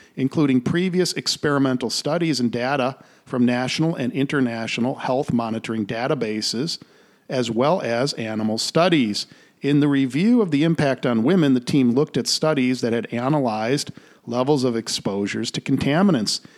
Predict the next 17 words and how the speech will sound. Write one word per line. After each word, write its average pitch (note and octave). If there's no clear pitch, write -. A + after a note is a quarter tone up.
and -
tested C#3
and A2+
evaluated G#2+
placentas, A#2
urine, A#2
blood, A2
hormone G#2+
levels, B2+
and F3
tissues. A#2+
Researchers C#3+
found B2
exposures B2+
to B2
bisphenol B2
A, B2